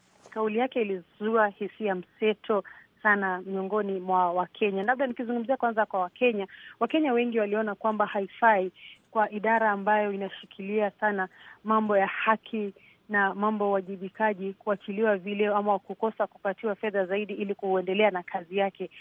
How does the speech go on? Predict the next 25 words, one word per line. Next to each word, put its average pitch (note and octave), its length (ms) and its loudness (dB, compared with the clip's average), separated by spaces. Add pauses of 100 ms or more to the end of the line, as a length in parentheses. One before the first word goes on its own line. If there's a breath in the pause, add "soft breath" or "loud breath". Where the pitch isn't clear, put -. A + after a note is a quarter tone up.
(280 loud breath)
Na A#3 200 2
pia D4+ 200 2
nilipata B3 520 2
fursa A3+ 540 0
ya F#3+ 200 -2
kuzungumza G#3 960 -4
na, G3 220 2 (360 loud breath)
uh, G3 120 2 (440)
mtu C4 220 -2
mmoja A3+ 360 2
ambaye G#3+ 260 4
alikuwa G#3 320 -4
miongoni G#3 520 -4
mwa F#3+ 220 0
watu G3+ 320 0
ambao G3 360 0
wa-, F#3+ 180 -2
waliandika G3 520 -4
katiba G3 420 -6
ya F3+ 140 -4 (100)
sasa, G3 320 -2 (320 loud breath)
na A3 140 4
anasema A3+ 480 0
kuwa, A#3 360 2 (340 soft breath)
uh, G#3 80 0